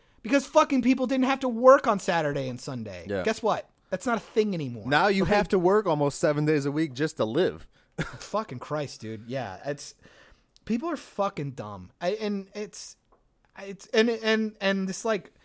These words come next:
Speaker 1: brand loyalty that people have is fucking disturbing.
Speaker 2: Yeah.
Speaker 1: Like, they, they can do no wrong. It's like, just
Speaker 2: And that's the
Speaker 1: have a,
Speaker 2: sad
Speaker 1: have some
Speaker 2: thing,
Speaker 1: fucking
Speaker 2: too.
Speaker 1: standards in your life, man.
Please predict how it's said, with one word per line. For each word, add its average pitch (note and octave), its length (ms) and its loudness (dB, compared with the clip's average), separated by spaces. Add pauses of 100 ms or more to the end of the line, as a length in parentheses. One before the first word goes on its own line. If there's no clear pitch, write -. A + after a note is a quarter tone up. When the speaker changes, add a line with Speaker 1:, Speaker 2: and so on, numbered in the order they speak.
(220)
Speaker 1:
brand E3 680 0
loyalty E3 540 0
that G3+ 200 -4
people G#3 300 -8
have G#3 460 -2
is D3+ 180 -4
fucking A#3 480 -6
disturbing. F2 680 -14 (100)
Speaker 2:
Yeah. - 80 -6
Speaker 1:
Like, D#3 280 -4 (840)
they, F#3+ 220 -2
they E3+ 240 -2
can F3+ 220 -2
do F3 200 -2
no D3 200 -4
wrong. A2+ 460 -12 (100)
It's D3+ 240 -8
like, F#3+ 360 -8
just C4+ 240 -10 (440)
Speaker 2:
And C#3 120 -4
that's E3 180 2
the G#3+ 80 4
Speaker 1:
have A4 100 0
a, - 20 2
Speaker 2:
sad G3 200 4
Speaker 1:
have - 80 0
some F3+ 100 4
Speaker 2:
thing, D3+ 140 4
Speaker 1:
fucking F#3 180 2
Speaker 2:
too. D3 220 6
Speaker 1:
standards B2 360 -6
in G#2 80 -12
your F#2+ 100 -14
life, F#2 260 -14
man. F#2+ 240 -16